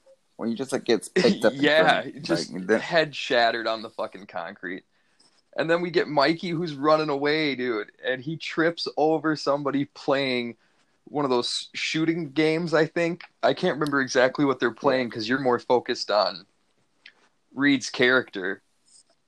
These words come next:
Speaker 2: And y-, y-, you get, you get him running and trips over their foot, tries crawling away,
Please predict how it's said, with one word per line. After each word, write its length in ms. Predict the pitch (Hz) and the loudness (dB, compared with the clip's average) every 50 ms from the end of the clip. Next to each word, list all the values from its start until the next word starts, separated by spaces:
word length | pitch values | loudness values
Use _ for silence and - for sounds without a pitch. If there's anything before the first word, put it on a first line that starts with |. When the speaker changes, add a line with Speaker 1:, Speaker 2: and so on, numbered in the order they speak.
| _ _ _ _ _ _ _ - | _ _ _ _ _ _ _ -14
Speaker 2:
And 540 | - 117 123 135 131 127 127 123 120 110 110 _ - - - - - - _ - | -10 -6 -4 -2 -2 -2 -4 -6 -12 -18 -20 _ -20 -20 -20 -20 -20 -18 _ -6
y-, 80 | 175 165 | -4 -4
y-, 120 | 165 - - 170 - | -4 -4 -6 -8 -10
you 200 | - 135 135 156 139 | -8 -8 -8 -8 -8
get, 440 | 123 120 117 143 160 156 147 - - - 147 - _ _ _ _ _ _ _ _ _ _ _ _ _ _ _ _ _ _ _ _ _ _ _ - | -10 -6 -2 0 0 0 0 -2 -6 -12 -20 -20 _ _ _ _ _ _ _ _ _ _ _ _ _ _ _ _ _ _ _ _ _ _ _ -14
you 140 | 147 196 | -12 -10
get 240 | 180 185 202 170 147 | -4 -2 -2 -2 -2
him 340 | 139 165 175 165 151 143 120 107 | -2 -2 -2 -2 -4 -6 -10 -14
running 600 | 113 123 131 123 123 131 131 123 113 113 113 110 - _ _ _ _ _ _ _ _ _ _ _ _ _ _ - - - - _ _ _ _ _ - - - - - | -12 -8 -4 -4 -2 -2 -4 -6 -6 -8 -12 -14 -18 _ _ _ _ _ _ _ _ _ _ _ _ _ _ -20 -20 -20 -20 _ _ _ _ _ -18 -16 -16 -6 0
and 500 | - 120 123 120 110 110 107 107 107 - - _ _ - | 4 4 6 6 6 4 2 0 -4 -8 -14 _ _ -12
trips 380 | - - - 175 175 - - | -2 2 2 2 2 4 4
over 240 | 170 156 151 139 131 | 4 4 6 4 2
their 160 | 117 120 123 | 2 0 0
foot, 460 | 120 - - - 117 110 110 - - _ _ _ _ _ _ _ _ _ _ _ _ | -2 -4 -4 -2 0 0 0 -2 -6 _ _ _ _ _ _ _ _ _ _ _ _
tries 340 | - - 180 160 165 170 165 | -4 0 2 2 2 0 -2
crawling 440 | - - - 143 131 135 135 135 123 | 0 2 4 4 4 4 2 2 0
away, 480 | 113 117 117 110 107 107 113 113 - | -2 0 0 0 0 0 -2 -4 -8